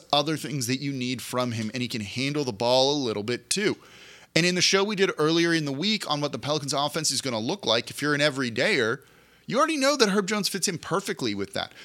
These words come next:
that they're gonna use him in certain actions more. They're gonna have him as a ball handler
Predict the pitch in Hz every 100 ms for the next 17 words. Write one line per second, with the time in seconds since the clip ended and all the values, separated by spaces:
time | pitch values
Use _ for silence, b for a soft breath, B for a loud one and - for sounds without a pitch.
0 | B 147 147 147 131 147 180 151 170 -
1 | 151 147 151 147 - 160 147 139 139 147
2 | - 143 117 - 110 104 113 135 120 120
3 | 143 175 156 147 123 127 139 156 127 123
4 | 120